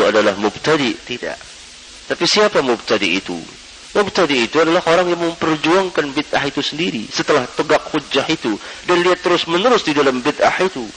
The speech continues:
setelah tegak hujjah atasnya itu. Dan memang tidak ada dia, dia, dia, dia, eh, mengikuti, yakni,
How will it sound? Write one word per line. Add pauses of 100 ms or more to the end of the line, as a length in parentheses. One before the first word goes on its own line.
(220)
setelah
tegak
hujjah
atasnya
itu. (560)
Dan
memang (400)
tidak (120)
ada
dia, (160)
dia, (160)
dia, (440)
dia, (640)
eh, (640)
mengikuti, (1400)
yakni,